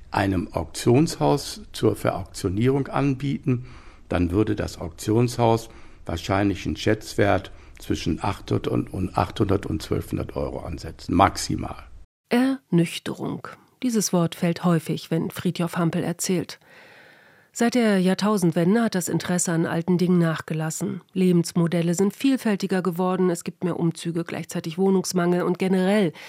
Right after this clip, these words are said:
Speaker 2: ändert sich alle paar Jahre der Zeitgeschmack.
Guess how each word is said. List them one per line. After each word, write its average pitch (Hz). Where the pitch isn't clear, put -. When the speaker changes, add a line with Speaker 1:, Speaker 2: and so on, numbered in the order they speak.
Speaker 2:
ändert 196
sich -
alle 185
paar 165
Jahre 156
der 147
Zeitgeschmack. -